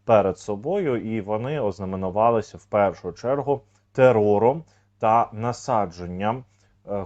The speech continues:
культу особи Сталіна.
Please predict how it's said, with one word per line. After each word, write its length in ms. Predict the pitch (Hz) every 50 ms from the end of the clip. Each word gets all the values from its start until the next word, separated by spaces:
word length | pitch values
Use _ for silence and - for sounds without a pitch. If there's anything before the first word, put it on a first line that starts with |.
| -
культу 560 | - - 123 127 123 117 - - - 151 - -
особи 640 | - 95 85 - - - 90 87 85 82 95 95 95 - _ _ _ _ _ -
Сталіна. 460 | - - - - 117 90 80 71 71